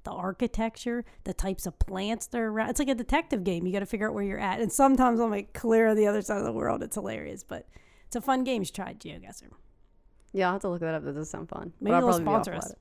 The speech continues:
Speaker 1: us.
Speaker 2: at it. <laughs> Probably not. We say fuck too much. No one's ever gonna sponsor us. That's what Anchor's always like, "Oh, do you wanna turn on your," I'm like, "No, no one wants, no one wants to advertise on this
Speaker 1: Right,
Speaker 2: podcast. We're
Speaker 1: yeah.
Speaker 2: fucking awful."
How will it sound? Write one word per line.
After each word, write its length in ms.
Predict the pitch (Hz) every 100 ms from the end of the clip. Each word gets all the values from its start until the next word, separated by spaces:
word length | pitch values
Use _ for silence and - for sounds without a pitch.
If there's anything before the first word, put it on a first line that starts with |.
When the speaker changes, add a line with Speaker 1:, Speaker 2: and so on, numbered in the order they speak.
| -
Speaker 1:
us. 240 | - 285
Speaker 2:
at 500 | 196 - - 285 -
it. 60 | 269 -
<laughs> 80 |
Probably 280 | - 220 196
not. 200 | 180 160
We 60 | 175
say 160 | - 202
fuck 280 | - 240 -
too 180 | 330 160
much. 340 | 160 156 - - - - -
No 120 | 202
one's 160 | 233 208
ever 180 | 196 185
gonna 140 | 175
sponsor 440 | - 180 175 170 170
us. 200 | 175 - - - - -
That's 140 | 208
what 100 | 214
Anchor's 340 | - 214 214 202
always 180 | 294
like, 120 | 190 233
"Oh, 100 | 226
do 60 | 233
you 60 |
wanna 160 | 233 220
turn 220 | 226 226
on 140 | 214 214
your," 140 | 180
I'm 120 | 185
like, 160 | 185 175
"No, 360 | 175 170 170 -
no 160 | 196
one 80 | 196
wants, 320 | 175 170 -
no 100 | 202 202
one 80 |
wants 140 | 180 175
to 60 | 147
advertise 400 | 156 160 156 170
on 80 |
this 120 | 156 151
Speaker 1:
Right, 180 | 156 156
Speaker 2:
podcast. 220 | 156 160
We're 80 | 160
Speaker 1:
yeah. 60 | 160
Speaker 2:
fucking 220 | 165 156
awful." 400 | 156 156 160